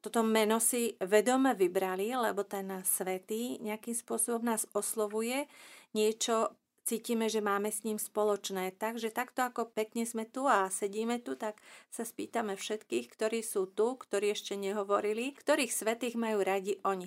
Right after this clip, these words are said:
Sú to mladí ľudia, čiže aj mladí ľudia milujú svetcov a hľadajú svetcov a hľadajú vzory, ako správne žiť. Tak začneme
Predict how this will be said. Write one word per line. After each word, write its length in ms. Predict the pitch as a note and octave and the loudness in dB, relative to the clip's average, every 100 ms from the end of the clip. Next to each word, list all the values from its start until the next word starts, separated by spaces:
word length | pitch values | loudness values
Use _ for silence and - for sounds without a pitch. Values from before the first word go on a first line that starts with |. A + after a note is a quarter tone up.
| - | -6
Sú 160 | - | -6
to 160 | - G#3+ | 0 0
mladí 560 | G3 F#3 G#3 A#3 F#3+ F#3 | 2 6 6 6 2 0
ľudia, 480 | G#3+ G#3+ B3 C4+ C#4 - - - | 0 2 4 4 2 -18 -20 -14
čiže 560 | - G#3 A3+ G#3+ G3+ - - F#3+ | -4 2 4 4 4 -2 -10 -8
aj 80 | |
mladí 400 | F3+ F#3 C#4+ G#3+ | -2 4 4 4
ľudia 480 | F#3 A3 A#3+ A#3+ A#3 - _ G3+ | 0 -2 0 -2 -4 -10 _ -4
milujú 400 | A#3 C4 A#3 F#3+ | -2 0 0 0
svetcov 960 | - F#3+ E3+ - - - G#3+ C#3 - | 0 -2 -4 -6 -6 2 2 2 0
a 160 | F#3+ F#3 | -2 0
hľadajú 400 | G#3 B3+ G#3+ G3 | 2 4 2 0
svetcov 480 | - G#3 G3+ A3 - | -4 -4 -4 -6 -4
a 20 | F3+ | -6
hľadajú 520 | F#3 F#3+ G3+ G3+ G3+ G3+ - - _ - | -4 -2 0 0 0 0 -4 -20 _ -4
vzory, 400 | F#3+ F#3 A3 A3 - | 2 2 2 -4 -8
ako 160 | G3 G#3 | -8 -6
správne 560 | - F#3+ F#3+ F#3 G3 F#3 | -4 0 0 0 -4 -4
žiť. 320 | F3+ - - _ _ _ - | -6 -8 -20 _ _ _ -4
Tak 160 | A3 | -4
začneme 1040 | F#3+ F#3 F#3 - F#3 F3 G3 A3 B3+ C4 | 0 -4 -2 -6 -6 -6 -2 0 0 0